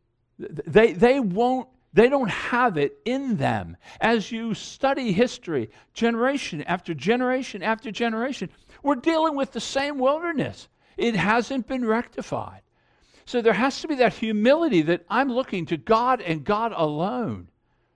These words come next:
The means of grace that may come through various people,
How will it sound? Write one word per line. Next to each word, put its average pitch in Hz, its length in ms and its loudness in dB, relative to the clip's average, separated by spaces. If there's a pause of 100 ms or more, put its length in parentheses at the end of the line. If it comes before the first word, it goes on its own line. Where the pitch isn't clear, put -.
(540)
The 180 140 4
means 226 460 2
of 147 160 4
grace 233 340 4
that - 120 -6
may 208 180 2
come 214 400 0
through 185 260 -4
various 214 440 2
people, 240 500 -2